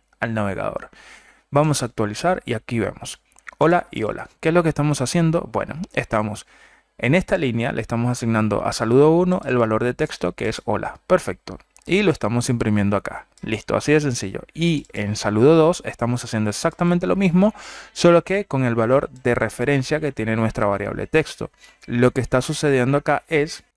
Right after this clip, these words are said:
que le estamos asignando a nuestra variable saludo dos directamente la referencia de nuestra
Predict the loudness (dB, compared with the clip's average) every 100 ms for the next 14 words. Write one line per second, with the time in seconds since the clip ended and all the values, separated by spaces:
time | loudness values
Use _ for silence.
0 | -2 0 2 2 2 2 0 0 0 2
1 | 4 4 4 2 -2 _ _ -4 0 0
2 | 0 2 4 2 2 -2 -2 2 4 4
3 | 2 -2 -2 0 0 0 0 0 0 0
4 | -4 -6 -2 0 -2 -2 -4 -2 -4 -4
5 | -4 -4